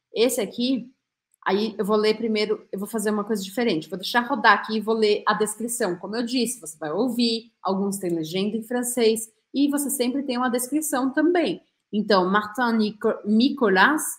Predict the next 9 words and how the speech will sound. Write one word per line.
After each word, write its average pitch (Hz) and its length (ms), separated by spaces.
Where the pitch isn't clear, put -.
mène 254 400
des 202 240
expéditions 247 840
dans 262 120
les 202 120
dernières 220 580
forêts 208 320
vierges 226 500
d'Europe. 214 560